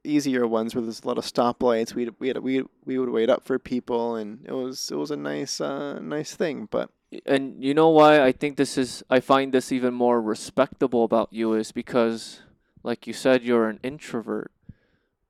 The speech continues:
Speaker 2: So I bet doing, doing something like this gets, getting you out of your comfort zone 'cause you have to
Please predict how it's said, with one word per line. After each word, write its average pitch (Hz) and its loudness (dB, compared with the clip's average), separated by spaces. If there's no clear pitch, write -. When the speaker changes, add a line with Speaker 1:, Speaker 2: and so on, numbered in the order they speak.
Speaker 2:
So 117 2
I 127 8
bet 143 4
doing, 139 4
doing 165 10
something 165 2
like 139 4
this 151 4
gets, 139 -2
getting 143 6
you 135 4
out 131 8
of 123 4
your 117 0
comfort 143 0
zone 120 2
'cause 131 -2
you 127 4
have 127 4
to 113 2